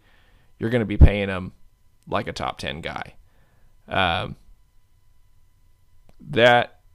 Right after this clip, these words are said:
is okay if you get a guy like Kyle Pitts. Uh, Ben and I discussed this earlier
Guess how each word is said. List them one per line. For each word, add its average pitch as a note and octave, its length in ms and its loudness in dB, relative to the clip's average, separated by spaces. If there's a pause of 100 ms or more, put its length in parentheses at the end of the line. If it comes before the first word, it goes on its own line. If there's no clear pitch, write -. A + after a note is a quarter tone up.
(500)
is E3+ 220 2
okay G3+ 560 -2 (120)
if A#2+ 200 -4
you A#2 80 -6
get A2+ 140 -4
a A2 60 -2
guy G2+ 540 -2 (320)
like G#2+ 220 -4
Kyle G#2 280 -4
Pitts. - 500 4 (760)
Uh, G2 280 -2
Ben A#2 180 -4
and A2+ 100 -4
I G#2+ 120 -2
discussed - 360 -4
this G#2 220 -8
earlier G2+ 480 -2